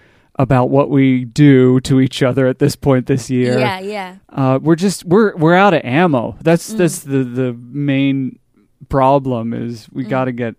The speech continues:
Speaker 1: this, this virus has to get over and we have to get back to living lives where we do
Speaker 2: Right.
Speaker 1: stuff.
Speaker 2: But I was wondering about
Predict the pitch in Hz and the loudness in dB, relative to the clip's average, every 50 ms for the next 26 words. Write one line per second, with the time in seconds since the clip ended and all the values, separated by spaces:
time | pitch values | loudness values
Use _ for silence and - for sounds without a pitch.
0 | _ _ _ _ _ _ - - 131 127 - - - - 156 151 143 135 160 170 | _ _ _ _ _ _ -10 -8 -6 -6 -6 -10 -8 -2 -2 -2 0 0 0 2
1 | 165 151 143 127 127 127 131 135 - - 135 120 131 127 120 - _ _ _ _ | 2 2 0 0 -2 -4 -4 -4 -6 -8 -8 -4 -4 -4 -4 -6 _ _ _ _
2 | _ _ _ - 147 147 147 139 120 123 123 127 - - 131 127 127 131 131 135 | _ _ _ 0 2 2 4 2 0 -2 -4 -4 -4 -4 -2 -2 0 0 0 0
3 | 127 127 139 127 127 131 - - - - 131 - 143 131 127 - - 170 139 135 | -2 -4 -4 -4 -4 -4 -4 -6 -12 -14 -2 0 0 0 0 -2 -4 -4 -2 -2
4 | 139 131 131 131 131 127 123 127 131 135 139 127 127 135 127 120 123 123 110 - | -2 -2 -2 -2 -2 -4 -2 -2 0 0 -2 -2 -2 -4 -2 -2 -2 -4 -4 -4
5 | 139 131 131 127 - - - 135 123 120 123 - _ _ _ _ - - - _ | -2 -2 -2 -4 -6 -6 -4 -4 -2 -2 -4 -8 _ _ _ _ -20 -20 -12 _
6 | - 320 - _ _ _ _ 302 330 359 349 311 359 415 440 453 427 302 247 226 | -8 -8 -8 _ _ _ _ -6 -4 -4 -4 -6 -8 -10 -10 -10 -10 -8 -8 -6
7 | 208 226 226 | -6 -8 -8